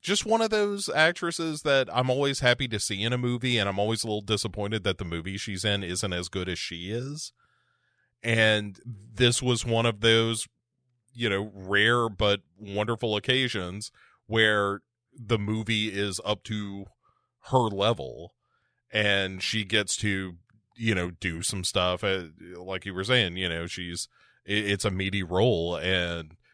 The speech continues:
she can go from being this kind of mousy housewife to being sort of a badass, and, you know, she carries it off really well. It's really fun. And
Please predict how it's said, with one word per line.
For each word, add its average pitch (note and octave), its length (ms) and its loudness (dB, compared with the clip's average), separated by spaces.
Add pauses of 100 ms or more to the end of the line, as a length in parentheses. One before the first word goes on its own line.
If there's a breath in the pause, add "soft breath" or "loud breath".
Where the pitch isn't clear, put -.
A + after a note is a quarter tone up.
(100)
she G2+ 280 -2
can G2 260 -4
go F#2 260 2
from F#2 220 -4
being F2 300 -6
this E2+ 160 -4
kind F#2+ 160 0
of D#2 120 -6
mousy E2+ 880 -4 (540)
housewife F2 920 -2
to F#2+ 180 -8
being E2 680 -10 (140)
sort F2 280 -6
of D#2+ 100 -6
a F2 80 -4
badass, E2+ 880 0
and, F2 600 -6 (540 soft breath)
you D3 160 0
know, D#3+ 200 2
she C#3+ 180 -6
carries D#3+ 400 2
it E3 80 0
off D#3+ 200 0
really D#3+ 260 2
well. D3+ 420 2
It's A#2 180 -4
really C3 320 2
fun. B2 360 0
And G#2+ 340 0